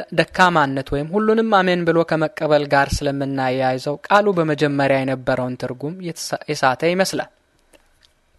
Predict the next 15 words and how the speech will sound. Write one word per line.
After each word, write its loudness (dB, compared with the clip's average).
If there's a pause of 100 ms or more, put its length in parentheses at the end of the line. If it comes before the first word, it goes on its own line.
(1700)
ዊሊያም 4 (140)
በርክሌ 2
የተባሉ 2 (240)
እውቅ 0 (120)
ክርስቲያን 0 (380)
ምሁር -6 (260)
ሁለተኛ 0
ጴጥሮስ 0
አንድ -6
ስድስት -8
ላይ 4
ያለውን 0
ሲያብራሩ 2
እንዲህ -4
ጽፈዋል። -6